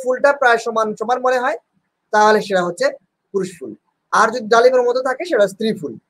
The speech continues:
এটা দেখে আপনারা বুঝতে পারবেন এবং পুরুষ ফুলগুলো আপনি ইচ্ছা করলে এখন ছিঁড়ে ফেলে দিতে পারেন। তাহলে ডালিম গাছ মনে করবে যে আমার মনে হয়, আহ, কোনো সমস্যা হচ্ছে, তখন সে আপনার স্ত্রী ফুল আসবে এবং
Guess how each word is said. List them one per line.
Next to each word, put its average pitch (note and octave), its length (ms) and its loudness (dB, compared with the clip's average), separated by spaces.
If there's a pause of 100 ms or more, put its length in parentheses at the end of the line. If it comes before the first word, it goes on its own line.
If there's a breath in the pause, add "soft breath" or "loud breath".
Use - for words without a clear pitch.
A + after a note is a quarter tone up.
(380)
এটা C4 260 6
দেখে B3+ 460 4 (160)
আপনারা G3+ 300 0
বুঝতে F#3 300 -4
পারবেন F#3+ 300 -2
এবং F#3+ 320 -2
পুরুষ A3+ 240 -8
ফুলগুলো C4 300 -4
আপনি B3 280 0 (300)
ইচ্ছা G3 260 -8
করলে A3+ 220 2
এখন G#3 220 -4
ছিঁড়ে A3 240 -2
ফেলে G3 240 -4
দিতে A3 200 -2
পারেন। A#3+ 220 2 (380)
তাহলে G#3 360 4 (160)
ডালিম G3+ 300 2
গাছ G#3+ 180 -2 (100)
মনে G#3+ 160 -2
করবে G3 280 -2
যে A3+ 140 -2
আমার F3+ 280 0
মনে F#3+ 160 -4
হয়, F#3 240 0 (480)
আহ, D3 300 -2 (120)
কোনো F3 320 -2 (380)
সমস্যা G#3 380 -2
হচ্ছে, A#3+ 280 0 (400)
তখন G3 260 -2
সে G3 160 -2
আপনার E3+ 440 -2
স্ত্রী G#3+ 240 -6
ফুল G#3 180 -2
আসবে G#3 260 2
এবং F#3+ 260 -2